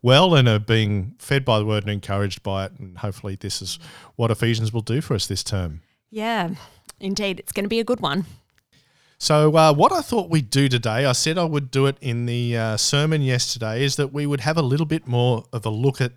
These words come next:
Speaker 1: introductions to letters. Now, um, we're gonna have a bit of fun with this, and, uh, I'm gonna be testing a lot of Mandy's memory,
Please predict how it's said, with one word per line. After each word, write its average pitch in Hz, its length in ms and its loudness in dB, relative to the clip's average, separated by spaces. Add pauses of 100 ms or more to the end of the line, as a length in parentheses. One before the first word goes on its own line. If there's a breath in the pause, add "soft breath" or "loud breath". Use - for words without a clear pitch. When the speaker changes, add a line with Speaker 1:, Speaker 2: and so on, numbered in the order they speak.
Speaker 1:
introductions 127 840 -2
to - 120 -6
letters. 110 560 -4 (520 loud breath)
Now, 120 340 2
um, 120 340 2
we're 139 120 -2
gonna 170 140 2
have 160 100 4
a 160 60 0
bit 214 140 -2
of 190 80 0
fun 110 300 0
with 98 120 -6
this, 104 340 -4 (360 loud breath)
and, 110 300 0
uh, 110 140 2
I'm 123 80 0
gonna 170 120 2
be 120 120 -2
testing 117 420 -4
a 110 60 -4
lot 107 160 -4
of 101 80 -6
Mandy's 123 480 0
memory, 139 480 0